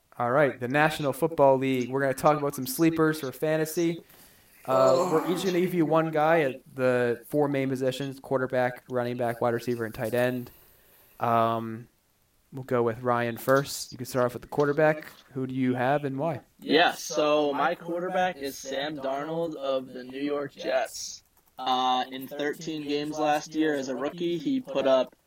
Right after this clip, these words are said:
Speaker 2: uh, almost twenty-nine hundred yards, seventeen touchdowns, and fifteen interceptions. Might not sound great, but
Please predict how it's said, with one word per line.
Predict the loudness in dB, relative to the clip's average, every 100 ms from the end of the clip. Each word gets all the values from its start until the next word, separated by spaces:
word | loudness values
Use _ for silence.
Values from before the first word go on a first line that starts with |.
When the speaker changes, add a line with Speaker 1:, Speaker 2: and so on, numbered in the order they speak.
| _ _ -12
Speaker 2:
uh, | -2 0 0 -2 -4 -8
almost | -4 -4 0 -2 -4
twenty-nine | -4 -2 0 2 2
hundred | 0 -4 -2 0
yards, | 4 4 2 -2
seventeen | -2 -2 -2 -4 -8 -10
touchdowns, | -8 -8 -6 -4 -4 -8 -10 -10
and | -12 -10
fifteen | -6 -6 -6 -10 -8 -8
interceptions. | -8 -8 -4 -6 -6 -16 -16 -18 _ _ _ -6
Might | 2 4 4
not | 2 2
sound | -2 0 0 0
great, | 0 4 4 2
but | -2 4 4 4 0